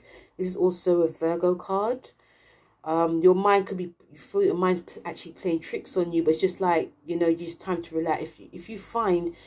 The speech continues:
that you're getting really amped and very, you have to do something, you have to do something, really, you know, go out there, take some walks, you know, 'cause, um, there, there could, there could be also a sense of boredom that's coming up. With Taurus ruling your,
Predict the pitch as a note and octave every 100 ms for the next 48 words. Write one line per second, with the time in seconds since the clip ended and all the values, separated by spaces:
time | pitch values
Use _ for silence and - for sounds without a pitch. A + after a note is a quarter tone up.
0 | - C#3+ C#3 D#3+ - F3+ E3 E3 F#3 F3+
1 | - F3 - - D#3+ F3 E3 E3+ E3 E3
2 | _ _ _ _ - - F3+ F#3 F3+ G3
3 | G#3 E3+ F3 D#3+ G3 F3+ F3+ - - D#3
4 | - - _ _ _ D3+ F#3 F3+ E3+ -
5 | E3 D#3+ D#3+ F3 F3+ F3 - F3 E3+ E3+
6 | - E3+ E3 - E3 D#3 E3 E3+ - -
7 | - - - _ _ _ _ _ _ -
8 | D3+ D#3 D#3 D#3 E3 D#3 E3 D#3+ D#3 C#3+
9 | D#3 D#3+ - E3+ F3+ E3+ G3+ G3+ G3 G#3
10 | G3 F#3 E3+ F#3+ E3 D#3+ C#3+ E3 E3+ E3+
11 | D3 C#3+ C#3 - - - - D#3+ D3+ C#3+
12 | - _ _ _ _ - D#3 - F#3+ F#3
13 | F#3 G3+ F#3+ F3 E3 D#3+